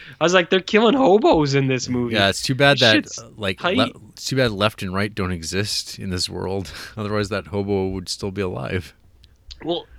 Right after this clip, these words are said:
Speaker 1: Jarrett, it was because the, he was at the point of the train where it could go left or right,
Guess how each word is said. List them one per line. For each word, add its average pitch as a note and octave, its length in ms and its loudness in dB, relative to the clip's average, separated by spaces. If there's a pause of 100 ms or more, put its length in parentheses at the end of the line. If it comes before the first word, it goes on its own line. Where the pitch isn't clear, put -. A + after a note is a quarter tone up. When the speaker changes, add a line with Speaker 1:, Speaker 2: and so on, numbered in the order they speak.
Speaker 1:
Jarrett, E3+ 400 2 (140)
it D#3+ 80 0
was E3 160 2
because F3 580 2 (420)
the, C#3+ 460 2
he C#3+ 240 -4
was E3 220 2
at C#3 380 2
the C3 340 0 (140)
point D3+ 340 -2
of D3 80 -2
the B2+ 80 0
train C3+ 420 0
where A#2+ 120 -2
it - 160 -14
could D3+ 280 -4
go B2+ 200 -2
left A2 360 -6
or A2 60 -6
right, E2 320 -6